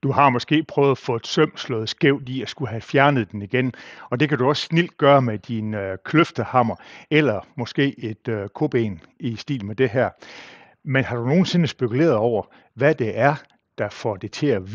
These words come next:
virke? Hvorfor er det, at jeg med en kløftehammer eller et koben kan fjerne et søm rimeligvis uden besvær? Det er lige præcis det, den her video, den skal handle om.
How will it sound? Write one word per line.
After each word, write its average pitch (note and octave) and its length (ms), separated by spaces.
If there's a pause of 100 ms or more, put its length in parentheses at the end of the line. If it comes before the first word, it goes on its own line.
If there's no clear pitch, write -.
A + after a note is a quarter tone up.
virke? F3+ 300 (280)
Hvorfor D#3 520
er D3 160
det, E3 200
at G#2 220
jeg A#2+ 140
med A2 300
en G#2+ 200
kløftehammer A#2+ 720
eller A2+ 240
et F#2+ 160
koben A#2+ 380
kan G#2 220
fjerne D3 340
et - 180
søm - 320 (400)
rimeligvis C#3+ 520
uden D#3 240
besvær? B2 400 (420)
Det G#2+ 120
er F2+ 40
lige C3+ 160
præcis C#3 400
det, C3+ 180
den B2+ 80
her A#2 160
video, G#2+ 260
den G#2+ 100
skal - 160
handle A2+ 300
om. G#2 120